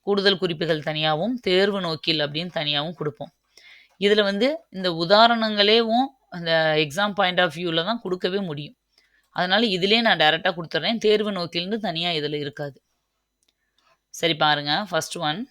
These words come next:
உதாரணத்துல, சொற்களை இணைத்து புதிய சொற்களை உருவாக்கு. ஆள், வயல், நாடு, கடல், விண்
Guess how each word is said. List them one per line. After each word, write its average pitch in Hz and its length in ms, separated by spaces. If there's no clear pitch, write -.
உதாரணத்துல, 151 720
சொற்களை 240 680
இணைத்து 185 640
புதிய 226 380
சொற்களை 165 480
உருவாக்கு. 143 800
ஆள், 185 580
வயல், 175 680
நாடு, 185 800
கடல், 175 540
விண் 165 380